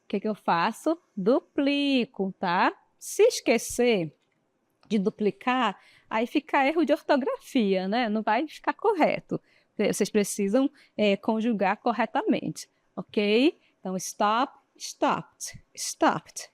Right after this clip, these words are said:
É a pronúncia, esse final aí tem o som de tipo um T, stopped, como se fosse um T, tá? Então, stop, stopped é o passado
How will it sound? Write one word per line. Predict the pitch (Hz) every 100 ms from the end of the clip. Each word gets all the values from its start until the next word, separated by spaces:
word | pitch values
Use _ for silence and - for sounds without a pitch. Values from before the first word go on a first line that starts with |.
| _
É | 226
a | 214
pronúncia, | 240 247 214 202 240 -
esse | 214 -
final | 233 208 202
aí | 208 190 196 214
tem | 214
o | 208
som | - 202
de | 196 208 170 _ _ _
tipo | - 208 -
um | 196
T, | - 175 185
stopped, | - 254 202 - _ - - - -
como | 185
se | 165
fosse | 196 -
um | 233
T, | - - 185 156 - _ _
tá? | 180 208
Então, | 320 262 196
stop, | - - 220 240 -
stopped | - - 269 147 _ - -
é | 202
o | 190
passado | - 214 202 - 208 214 208 277